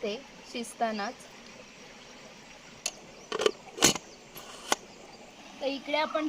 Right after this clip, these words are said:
छोटासा गॅस आणलाय पोर्टेबल, याच्यावर आपण कुकर ठेवून देऊया आता. तर साधारण पाच ते दहा मिनिटामध्ये आपल्या भाज्या शिजून रेडी होतील. तर छोटासा कुकर असल्यामुळे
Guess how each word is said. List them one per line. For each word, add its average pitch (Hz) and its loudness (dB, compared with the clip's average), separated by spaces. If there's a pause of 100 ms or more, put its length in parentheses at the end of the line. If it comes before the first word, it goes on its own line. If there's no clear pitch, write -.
छोटासा 294 4 (100)
गॅस 262 6
आणलाय 269 2
पोर्टेबल, 233 0 (640)
याच्यावर 247 0
आपण 262 2
कुकर 262 0
ठेवून 262 0
देऊया 214 4
आता. 180 -6 (2500)
तर 294 2
साधारण 311 8
पाच 311 8
ते 349 12
दहा 302 8
मिनिटामध्ये 311 8
आपल्या 311 6
भाज्या 277 8
शिजून 320 2
रेडी 277 4
होतील. 269 0 (960)
तर 240 0 (120)
छोटासा 294 8
कुकर 330 10
असल्यामुळे 320 8